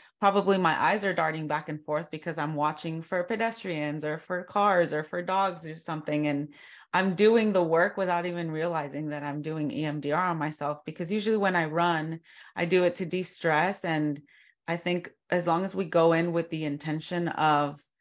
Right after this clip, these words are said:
"This is probably what I want to work on," um, and you have that bilateral stimulation, it's just super awesome that it came around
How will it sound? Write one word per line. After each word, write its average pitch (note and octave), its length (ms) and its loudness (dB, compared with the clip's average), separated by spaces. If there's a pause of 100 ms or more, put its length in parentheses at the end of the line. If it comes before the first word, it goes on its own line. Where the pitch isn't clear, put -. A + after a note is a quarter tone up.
(180)
"This D3 240 -4
is E3 120 -4
probably F3 320 0
what F3+ 140 2
I F3 80 2
want F#3+ 160 0
to G3 40 -6
work A3+ 280 -4
on," C#3+ 360 -2
um, C#3 500 -6 (320)
and E3+ 200 -2
you F3 120 -4
have E3+ 200 -4
that D#3+ 200 -6
bilateral D#3 560 -4
stimulation, D#3 760 -4
it's D3+ 180 -6
just - 180 -10
super E3+ 240 0
awesome C#3+ 420 0
that C3+ 140 -6
it - 100 -10
came D3+ 240 -2
around C#3 440 0